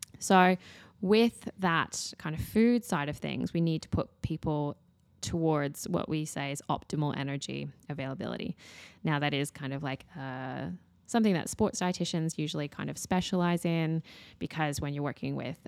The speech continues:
athletes, we know that energy availability is,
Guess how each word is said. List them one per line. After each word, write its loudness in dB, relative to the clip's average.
athletes, 0
we 4
know 2
that -4
energy 6
availability 2
is, -6